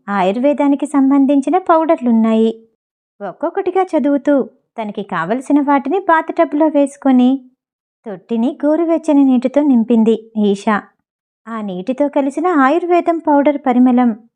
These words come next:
మనసుకి హాయిగా అనిపించింది. వెంటనే తన ఒంటి మీద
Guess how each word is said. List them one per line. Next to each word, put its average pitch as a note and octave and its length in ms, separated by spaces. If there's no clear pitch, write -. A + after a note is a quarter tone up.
మనసుకి G3+ 440
హాయిగా C#4+ 480
అనిపించింది. A#3+ 880
వెంటనే A3 480
తన F#4 240
ఒంటి D4 300
మీద F#4 180